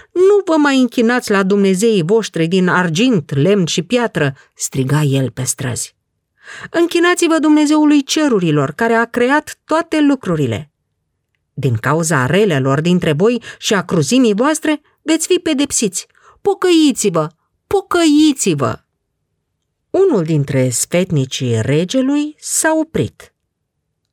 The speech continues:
A ascultat. Inima a început să-i bată mai tare. Genunchii au început să-i tremure.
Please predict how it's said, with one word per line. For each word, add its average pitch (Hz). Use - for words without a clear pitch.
A 131
ascultat. -
Inima 302
a 233
început 240
să-i 233
bată 202
mai 165
tare. 131
Genunchii 175
au 180
început 175
să-i 160
tremure. 127